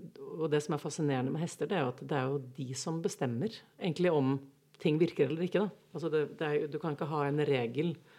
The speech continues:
Altså, du kan jo ha det, og mange har prøvd det å ha en regel som de prøver å presse hesten inn i. Og også en annen ting er det kanskje at, eh, kanskje det at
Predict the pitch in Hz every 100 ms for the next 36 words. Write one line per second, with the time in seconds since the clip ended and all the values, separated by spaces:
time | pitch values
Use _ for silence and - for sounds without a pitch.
0 | - - - - - - 156 156 151 139
1 | 151 147 147 156 151 147 147 - 147 151
2 | 147 139 135 139 131 123 143 143 139 139
3 | 131 135 - - 170 160 151 - 151 139
4 | 180 - - - - - - - - -
5 | - - - _ 185 151 202 202 190 185
6 | 147 127 214 196 180 143 151 151 185 160
7 | 156 170 170 - 143 135